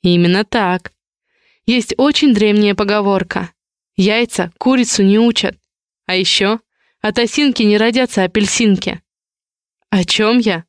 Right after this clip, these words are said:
О том, что, конечно, работать и корректировать поведение ребёнка необходимо. Но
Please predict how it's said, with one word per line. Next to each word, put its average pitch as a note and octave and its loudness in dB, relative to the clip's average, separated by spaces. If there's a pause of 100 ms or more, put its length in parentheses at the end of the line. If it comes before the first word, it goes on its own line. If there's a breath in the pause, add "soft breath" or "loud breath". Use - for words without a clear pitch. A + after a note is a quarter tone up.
(560)
О A3 -2
том, A#3+ -2
что, G#3+ -4
конечно, G#3+ 0
работать G#3 -2
и - -2
корректировать G#3 -2
поведение G3+ 0
ребёнка G#3 0
необходимо. G#3 0 (500)
Но G3+ 2